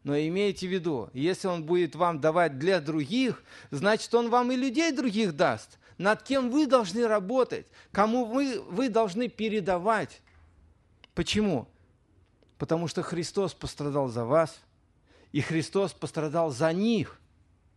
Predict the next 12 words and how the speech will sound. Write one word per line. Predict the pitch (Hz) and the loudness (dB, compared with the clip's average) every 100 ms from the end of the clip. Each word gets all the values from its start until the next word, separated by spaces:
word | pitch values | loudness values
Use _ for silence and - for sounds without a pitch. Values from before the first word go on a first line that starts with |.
| _ _ _ _ _ _ _ _ _ _ _ _ _ _ _ _ - | _ _ _ _ _ _ _ _ _ _ _ _ _ _ _ _ -6
И | 151 | -2
потому | 190 208 226 240 | 2 4 4 2
что | - | 0
еще | 220 - 185 | -2 0 -2
те | - 262 302 | 0 0 2
люди, | 277 269 190 180 | 0 0 -2 0
которые | 208 220 233 208 | 0 2 2 2
не | 220 | 0
знают | 190 247 226 190 | 0 2 2 0
Христа, | - 202 - 220 170 - | -4 -4 -2 -2 -2 -2
они | 175 247 | 0 0
страдают. | - - 208 190 220 277 254 160 104 | -4 -2 -2 2 4 4 2 0 -6